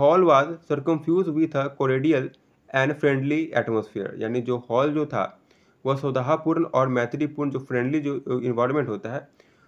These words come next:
उस माहौल से घिरा हुआ था। तो घिरना का क्या अर्थ होता है?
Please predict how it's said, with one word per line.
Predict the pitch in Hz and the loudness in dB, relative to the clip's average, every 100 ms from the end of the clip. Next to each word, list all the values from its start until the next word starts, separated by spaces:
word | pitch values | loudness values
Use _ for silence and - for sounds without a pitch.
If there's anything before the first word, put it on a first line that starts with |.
| _ | _
उस | 170 180 | 2 2
माहौल | 160 131 147 | 2 4 2
से | 151 170 | 4 0
घिरा | 131 131 127 | 0 4 4
हुआ | 104 95 | 4 -4
था। | - - - _ _ _ _ - | -6 -14 -18 _ _ _ _ -8
तो | |
घिरना | 110 117 143 | -4 -2 0
का | 151 156 | 4 4
क्या | 151 143 147 | 4 2 2
अर्थ | 143 139 | 2 -2
होता | 143 143 160 | -4 -2 -2
है? | 202 | -4